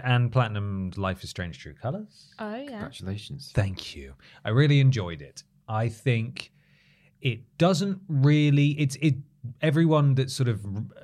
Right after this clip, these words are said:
Speaker 1: involved in the central cast is, like, in their early twenties
Speaker 2: Mm.
Speaker 1: this time, whereas in all the other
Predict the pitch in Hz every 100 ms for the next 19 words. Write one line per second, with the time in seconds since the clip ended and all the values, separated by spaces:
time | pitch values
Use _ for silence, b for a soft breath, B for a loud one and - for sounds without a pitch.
0 | - 123 120 117 107 104 101 120 107 101
1 | 90 107 92 87 - 90 82 78 76 80
2 | 82 85 85 82 - 98 95 98 113 -
3 | _ 208 98 120 117 - 131 139 110 98
4 | 95 95 95 92 92 90 92